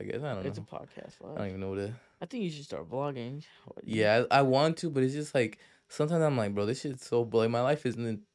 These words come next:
Speaker 1: that
Speaker 2: Like,
Speaker 1: interesting."
Speaker 2: too interesting to do.
Speaker 1: Yeah. Like, if I lived in L A doing crazy shit,
Speaker 2: Yeah.
Speaker 1: that'd be a whole nother
Speaker 2: I think you
Speaker 1: story.
Speaker 2: should do shit like, shit we do on the weekends.
Speaker 1: Yeah, for
Speaker 2: I
Speaker 1: sure.
Speaker 2: think whatever you do on the weekends, let's say you go out.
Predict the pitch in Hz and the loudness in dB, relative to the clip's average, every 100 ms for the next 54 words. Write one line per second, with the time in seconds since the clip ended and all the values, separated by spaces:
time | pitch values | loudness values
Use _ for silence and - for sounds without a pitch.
0 | _ 104 104 101 104 104 104 - 104 143 | _ 2 4 4 0 -6 -6 -2 0 0
1 | 139 147 143 143 139 139 107 101 101 101 | -4 -10 -10 -10 -10 -8 -6 0 2 2
2 | 113 123 _ _ - 113 123 127 123 117 | 0 -8 _ _ -6 4 6 6 4 2
3 | 107 107 104 107 104 107 104 101 98 101 | 2 2 4 2 2 -4 -2 -4 -4 -8
4 | - 101 - 131 131 127 135 - 98 98 | -6 -4 -4 -4 -4 -4 -8 -6 -2 -2
5 | 104 104 98 92 - 202 185 - 151 151 | 0 -2 -2 -4 0 2 2 0 -6 -6
6 | 143 - 135 123 117 - _ _ _ _ | -6 -4 -4 -4 -6 -10 _ _ _ _
7 | _ _ _ _ - 147 143 147 139 131 | _ _ _ _ -6 -4 -2 -2 -4 -4
8 | 139 156 156 147 - _ - 123 123 101 | -4 -4 -6 -6 -10 _ -10 2 4 4
9 | - 110 - 104 101 151 139 143 147 147 | 0 -4 0 0 0 -2 0 0 0 -2
10 | 147 147 139 135 135 139 143 135 131 - | -4 -4 -4 -4 -4 -4 -6 -8 -8 -8
11 | 131 131 143 131 127 127 | -10 -10 -4 -2 -2 -6